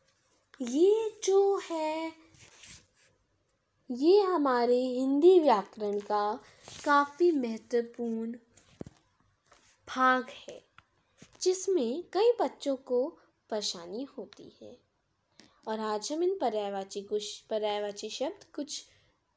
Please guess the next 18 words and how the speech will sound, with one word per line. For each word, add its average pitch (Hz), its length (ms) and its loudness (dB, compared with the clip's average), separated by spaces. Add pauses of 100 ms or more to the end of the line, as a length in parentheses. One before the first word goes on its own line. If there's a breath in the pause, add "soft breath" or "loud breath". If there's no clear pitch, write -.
(360)
प-, - 220 -8
कुछ - 220 -6
ही 403 60 0
पर्यायवाची 233 840 -2
शब्द 220 280 -8
है, 269 60 -4
फ़ोर्टी 226 340 -10
टू 254 280 -12 (120)
पर्यायवाची 202 600 -10
शब्द 196 340 -12
हैं, 339 180 -6 (360 loud breath)
जिन्हें 349 280 -2
आज 208 300 -4
हम 302 60 -10
कंप्लीट 370 480 -4
करेंगे। 190 640 -16 (1200)
तो 240 100 -4
चलिए 226 460 -4